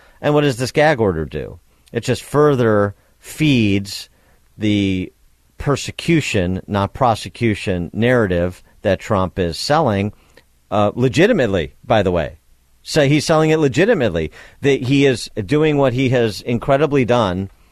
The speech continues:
perhaps better than no other, uh, Republican politician in the country's history,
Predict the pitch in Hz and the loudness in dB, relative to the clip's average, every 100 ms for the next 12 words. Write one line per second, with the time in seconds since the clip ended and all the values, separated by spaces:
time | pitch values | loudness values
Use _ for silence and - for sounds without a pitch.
0 | _ - _ _ _ _ 127 123 127 - | _ -20 _ _ _ _ 0 0 -2 0
1 | 127 123 113 117 110 101 - - - - | 0 0 0 0 0 -4 -12 -20 -20 -6
2 | 113 127 143 160 - 135 135 135 131 - | 0 4 4 4 2 2 4 4 2 -2
3 | - 92 107 98 90 - - - 104 117 | -6 -2 2 2 0 -4 -18 -6 -4 -4
4 | - 131 147 - 139 123 131 131 113 - | -2 0 0 0 -2 0 0 2 2 0
5 | 127 - 101 98 - 110 107 - 127 113 | -2 0 -2 -2 -2 -2 -2 -2 -4 -2
6 | 123 - 127 - 95 82 82 | -6 -4 -4 -4 -6 -6 -6